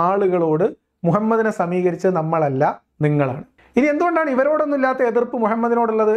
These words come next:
എന്ന് ചോദിച്ചാൽ അതിന്റെ ഉത്തരമാണ് നമ്മൾ ഇന്ന് വീഡിയോയിൽ പറയാൻ പോകുന്നത്. എതിർപ്പാണ്, വിരോധമോ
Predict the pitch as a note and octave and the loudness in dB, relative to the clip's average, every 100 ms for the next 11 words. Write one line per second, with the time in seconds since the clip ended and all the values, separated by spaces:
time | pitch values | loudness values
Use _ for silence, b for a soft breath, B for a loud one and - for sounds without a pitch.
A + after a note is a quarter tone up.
0 | G#3+ G#3+ D#4 G#3 E3+ D#3 E3+ - A3 C4 | 0 -2 -2 -2 -2 0 0 0 0 0
1 | A#3 - G3+ F3+ F3+ E3+ D#3+ D#3 D3 C#3 | 0 0 -2 0 -4 -4 -4 -2 -2 0
2 | D3+ G#3+ D3+ C3+ B2+ B2 - - F#3 A3 | 0 0 -2 -4 -6 -8 -6 -2 0 0
3 | - F3+ C#3 F#3+ C4 _ _ _ _ - | -2 -4 -4 -4 -8 _ _ _ _ 0
4 | F3+ G3 F#3 G3 | 0 2 0 0